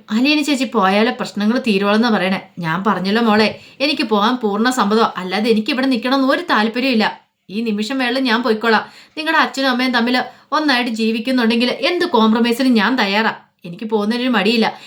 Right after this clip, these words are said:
പക്ഷേങ്കിൽ നിങ്ങളുടെ അച്ഛൻ പറയണം, അച്ഛൻ പറയാതെ ഞാൻ പോകത്തില്ല." അപ്പോഴേ രോഹിത് പറഞ്ഞു, "നീ എന്തിനാ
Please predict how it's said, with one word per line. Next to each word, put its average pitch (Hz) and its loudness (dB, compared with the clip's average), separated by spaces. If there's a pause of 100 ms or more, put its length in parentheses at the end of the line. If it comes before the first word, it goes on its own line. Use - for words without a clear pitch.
(160)
പക്ഷേങ്കിൽ 302 0 (380)
നിങ്ങളുടെ 175 -8
അച്ഛൻ 226 -2
പറയണം, 202 2 (100)
അച്ഛൻ 175 -10
പറയാതെ 185 0
ഞാൻ 220 2
പോകത്തില്ല." 196 -2 (340)
അപ്പോഴേ 330 0
രോഹിത് 233 2
പറഞ്ഞു, 226 0 (260)
"നീ 214 0
എന്തിനാ 294 0